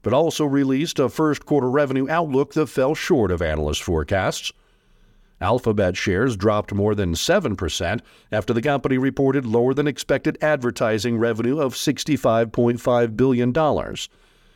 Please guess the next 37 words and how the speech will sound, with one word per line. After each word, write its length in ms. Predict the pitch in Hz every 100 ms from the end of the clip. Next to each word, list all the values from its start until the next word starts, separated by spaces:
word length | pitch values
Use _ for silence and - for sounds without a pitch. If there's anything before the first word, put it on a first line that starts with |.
| _
The 120 | - 80
stock 320 | 90 78 104
is 100 | 90
down 260 | 104 92
nearly 320 | 95 101 92 92
nine 440 | 101 120 139 131
percent 600 | - 127 - 165 82 85
from 200 | - 110
a 80 | 107
record 460 | 110 113 - 131 -
close 420 | 87 80 92 98
Monday. 600 | 110 135 117 78 - - _ _ _ _ _ _ _ _ _ _ -
Boeing 520 | 120 202 139 185 196
rose 400 | 147 143 147 131
five 280 | 135 135 147
point 280 | 180 196 185
three 160 | 202
percent 500 | - 120 139 123 156
after 260 | 139 127 127
the 140 | 123
aerospace 560 | 127 123 117 139 123 -
company 540 | 123 117 131 160 196
and 340 | 147 156 175 120
Dow 240 | 120 113
member 320 | 113 110 143
reported 540 | 170 139 135 120 110 107
a 80 |
smaller 360 | 101 131 117 113
than 140 | 107
expected 480 | 104 - 123 113 123
quarterly 360 | - 127 110 101
loss 400 | 120 127 120 - - -
and 220 | 131 147 131
higher 360 | - 185 139
than 140 | 135 139
expected 520 | 135 - 107 - 180
revenue. 440 | 180 101 69 55